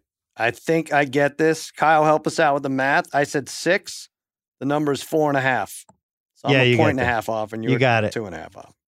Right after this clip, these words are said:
Speaker 2: You got it. Congrats.
Speaker 1: Um, well, four and a, uh, yeah,
Speaker 2: You got it.
Speaker 1: Jacksonville should win. No, no, I'm just saying it's a, it's a short week. I'm trying to go over the game here. Forget it.
Speaker 2: Oh, I, I, I think that line's too high. I think those teams are even.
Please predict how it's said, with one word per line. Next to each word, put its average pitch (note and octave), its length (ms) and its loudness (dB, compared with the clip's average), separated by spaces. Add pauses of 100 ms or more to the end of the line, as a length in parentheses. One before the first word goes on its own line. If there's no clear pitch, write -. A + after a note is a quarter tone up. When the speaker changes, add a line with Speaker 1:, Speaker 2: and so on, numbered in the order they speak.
(120)
Speaker 2:
You A#2+ 100 -2
got G2+ 240 -4
it. - 60 -12 (160)
Congrats. G#2 440 -4
Speaker 1:
Um, A2 400 -2 (1080)
well, C#3 300 4
four F3 300 2
and D#3 80 0
a, C3+ 220 -4
uh, B2 180 0 (100)
yeah, G2+ 380 -6 (160)
Speaker 2:
You D#3 120 0
got D#3+ 180 4
it. - 80 4
Speaker 1:
Jacksonville G#2+ 300 -4
should G2 200 -14
win. F#2+ 280 -14 (640)
No, F3+ 160 2
no, B3+ 240 4
I'm C#3+ 100 0
just C#3+ 160 -4
saying F#3 240 2
it's A2 160 -10
a, A#2+ 80 -6 (200)
it's C3+ 160 -12
a C3+ 40 -4
short D#3 320 -2
week. C#3+ 320 -4
I'm C3 100 -12
trying F3 200 0
to F3 40 0
go E3+ 120 2
over E3 120 0
the D3+ 80 -2
game E3+ 280 -4
here. F2+ 200 -10 (440)
Forget G#2 240 -10
it. F2+ 100 -14 (580)
Speaker 2:
Oh, F3 200 8
I, D#3+ 340 2
I, F#3+ 60 2 (640)
I E3+ 120 2
think G3+ 180 4
that D#3 120 6
line's C#3+ 280 2
too B2+ 140 2
high. A#2 300 2 (120)
I C3+ 100 2
think D3 180 0
those C#3 200 2
teams C3 260 -4
are A2 80 -2
even. G#2 300 -4